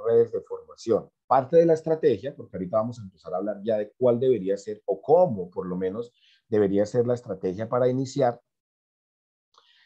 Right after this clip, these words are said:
eh, es que me permite a mí establecer redes de formación con expertos. Yo puedo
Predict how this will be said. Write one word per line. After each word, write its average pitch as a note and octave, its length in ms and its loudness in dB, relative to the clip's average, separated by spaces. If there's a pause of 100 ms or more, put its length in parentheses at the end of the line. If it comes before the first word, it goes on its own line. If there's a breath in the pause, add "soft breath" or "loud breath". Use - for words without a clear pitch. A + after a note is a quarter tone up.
(220 soft breath)
eh, A2 880 4 (320)
es C#3+ 200 -2
que E3 120 -2
me E3 100 0
permite A#2 440 -4
a C#3+ 60 -4
mí D#3+ 280 -8
establecer A2 760 -6
redes C3 300 -2
de B2 100 -4
formación G2 500 -14
con A#2 200 -8
expertos. - 680 -2 (1800)
Yo D3+ 200 4
puedo E3 500 8